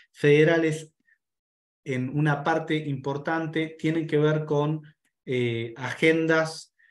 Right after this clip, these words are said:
provinciales muy atadas a, eh, la explotación de los recursos naturales. Por ejemplo, en el Norte Grande y en el noa,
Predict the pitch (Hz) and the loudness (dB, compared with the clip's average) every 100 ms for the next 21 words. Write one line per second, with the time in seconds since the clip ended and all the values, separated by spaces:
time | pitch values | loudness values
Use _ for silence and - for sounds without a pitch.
0 | _ _ _ _ _ 156 180 190 180 - | _ _ _ _ _ 4 6 6 4 2
1 | 180 175 170 175 175 - - 135 143 160 | 2 2 2 -2 -4 -14 -12 -4 2 4
2 | 170 147 147 156 151 151 135 135 143 151 | 4 4 2 2 0 0 -2 -2 -2 -6
3 | _ - 120 117 113 110 107 107 107 104 | _ -8 -6 -2 -2 -2 -2 -4 -4 -6
4 | 110 120 127 123 135 143 123 117 123 123 | -6 -4 -2 -2 0 0 0 -2 -6 -4
5 | 117 107 110 98 90 90 - - - - | -4 -4 -6 -8 -8 -12 -16 -20 -18 -20
6 | _ - 107 113 117 123 117 117 127 143 | _ -8 -6 -2 0 2 2 2 2 2
7 | 143 135 135 147 147 135 120 113 120 143 | 2 2 4 4 4 2 0 -2 0 4
8 | 151 147 147 156 | 4 6 4 2